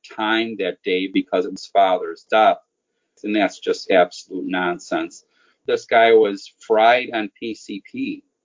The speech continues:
He admitted that he was on P C P.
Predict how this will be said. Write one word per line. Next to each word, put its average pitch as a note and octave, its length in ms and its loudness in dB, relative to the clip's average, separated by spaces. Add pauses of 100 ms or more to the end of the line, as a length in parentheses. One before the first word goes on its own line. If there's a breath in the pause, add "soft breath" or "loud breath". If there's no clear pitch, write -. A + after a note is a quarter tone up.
(720)
He B2 260 -2
admitted A#2+ 540 2
that G2 180 2
he G#2 120 -4
was F#2 180 -6
on F2 200 -2
P F#2+ 220 -10
C F#2 220 -14
P. F#2+ 420 -6